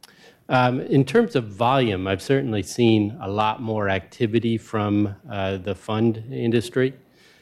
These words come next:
uh, but there are some notable deals out there, uh, from, uh, industrial players, particularly in Norway. Uh, Ferd Investment has been, uh, quite an active investor in, uh, in restructuring situations.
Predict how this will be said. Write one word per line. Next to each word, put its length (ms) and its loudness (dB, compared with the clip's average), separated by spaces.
uh, 360 -6
but 480 -6
there 240 0
are 60 0
some 240 -2
notable 360 2
deals 400 2
out 220 0
there, 560 -2
uh, 440 0
from, 580 -4
uh, 260 -4
industrial 560 -2
players, 340 -2
particularly 420 -4
in 80 -2
Norway. 420 -2
Uh, 220 -6
Ferd 380 -2
Investment 640 0
has 160 -8
been, 340 -4
uh, 220 -4
quite 260 -2
an 160 -2
active 380 -4
investor 640 0
in, 340 -4
uh, 320 -6
in 100 -4
restructuring 640 -6
situations. 840 -8